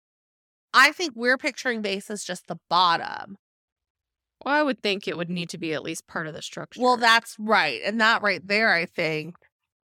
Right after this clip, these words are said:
Speaker 1: makes it non-edible.
Speaker 2: Mm.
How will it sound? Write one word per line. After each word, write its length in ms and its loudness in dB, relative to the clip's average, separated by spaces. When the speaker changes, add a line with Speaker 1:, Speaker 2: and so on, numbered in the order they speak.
Speaker 1:
makes 300 -6
it 180 0
non-edible. 1000 -2
Speaker 2:
Mm. 340 -6